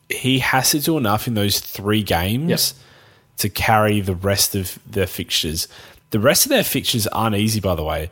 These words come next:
Speaker 2: No, they're hard.
Speaker 1: Saints, Port, Brisbane, Carlton, G W S, Richmond, Saint Kilda, Collingwood, Bulldogs, Melbourne, Fremantle.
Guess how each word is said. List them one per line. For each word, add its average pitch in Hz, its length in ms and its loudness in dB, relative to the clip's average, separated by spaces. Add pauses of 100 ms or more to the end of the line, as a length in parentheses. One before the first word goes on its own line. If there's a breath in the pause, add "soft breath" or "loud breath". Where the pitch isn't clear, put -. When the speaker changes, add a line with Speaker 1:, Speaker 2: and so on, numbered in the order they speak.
Speaker 2:
No, 113 120 -8
they're 113 80 -12
hard. 117 180 -8
Speaker 1:
Saints, 147 420 2
Port, - 560 0
Brisbane, 113 520 0
Carlton, 110 1000 0
G - 200 0
W 101 360 2
S, 95 240 0
Richmond, 107 540 -2
Saint - 260 -2
Kilda, 101 340 -2
Collingwood, 98 640 -4
Bulldogs, 95 540 -2
Melbourne, 92 420 -2
Fremantle. 90 760 -4